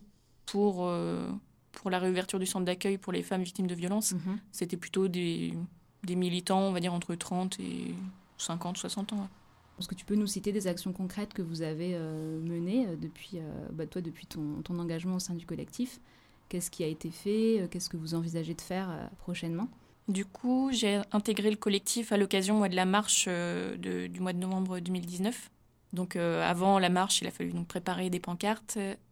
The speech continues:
Speaker 1: elles avaient affrété un bus. Du coup, on est parti à soixante à Paris. Donc, c'était vraiment, euh, c'était vraiment un moment fort.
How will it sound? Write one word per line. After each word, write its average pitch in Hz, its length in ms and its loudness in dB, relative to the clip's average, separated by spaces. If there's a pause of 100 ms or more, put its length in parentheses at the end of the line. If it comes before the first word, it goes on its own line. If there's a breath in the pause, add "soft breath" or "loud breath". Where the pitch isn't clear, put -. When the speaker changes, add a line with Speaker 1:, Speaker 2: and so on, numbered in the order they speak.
(840)
Speaker 1:
elles 185 240 -6
avaient 185 240 -4
affrété 185 340 -6
un 180 120 0
bus. 202 320 2 (500 soft breath)
Du 190 100 -2
coup, 208 120 0
on 202 40 6
est 180 80 2
parti 185 280 0
à 180 80 2
soixante 202 400 2
à 185 40 0
Paris. 185 320 -2 (600)
Donc, 185 180 0
c'était 180 480 4
vraiment, 190 460 4
euh, 175 280 2 (680)
c'était - 260 -4
vraiment 175 220 4
un 202 40 6
moment 185 280 4
fort. 208 360 0